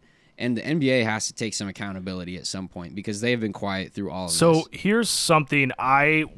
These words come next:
Speaker 2: might propose here because this is a huge uh, it, it's been a huge, like, overarching problem this year that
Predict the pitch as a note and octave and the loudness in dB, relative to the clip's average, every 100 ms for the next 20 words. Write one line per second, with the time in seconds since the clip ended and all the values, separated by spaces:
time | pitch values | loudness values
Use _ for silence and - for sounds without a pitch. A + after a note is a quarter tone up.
0 | - - - C#3+ D3 C#3+ E3 D#3 D3+ D3+ | -18 -18 -18 -8 0 4 4 0 -8 -2
1 | - D3 E3+ - E3+ E3+ D#3+ C3+ C3+ C3 | 0 2 0 2 4 4 2 0 -2 0
2 | F3 F3 C3+ A#2+ - E3+ E3+ D#3+ D3 C3+ | 0 0 0 -2 -2 -2 2 2 2 -2
3 | - - - - _ - C#3 B2 C3 C3+ | -8 -12 -20 -20 _ -2 0 0 -2 -4
4 | D3+ D#3 F3+ D3 E3+ D3+ - D3 B2+ A2 | -2 -2 -2 0 2 2 2 0 0 -2
5 | B2+ B2+ B2 A#2+ A#2+ A2+ A#2+ A#2+ B2 A#2+ | -2 2 2 0 -2 0 0 0 -2 -4
6 | - B2 B2 A#2 G#2+ | -2 -2 0 0 -2